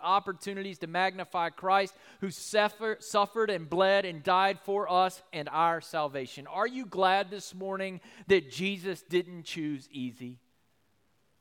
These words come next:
Aren't you glad we have a Savior who didn't take the easy way out?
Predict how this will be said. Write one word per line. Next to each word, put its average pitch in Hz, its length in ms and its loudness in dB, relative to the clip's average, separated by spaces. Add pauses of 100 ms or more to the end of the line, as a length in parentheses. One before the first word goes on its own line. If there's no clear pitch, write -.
(1200)
Aren't 247 260 0
you 254 120 -2
glad 196 480 6
we 202 100 0
have 190 180 4
a 175 60 0
Savior 185 640 -2
who 165 140 -8 (100)
didn't 190 460 -6 (440)
take 175 260 -4
the - 140 -12
easy 123 240 -12
way 110 220 -8
out? 101 220 -14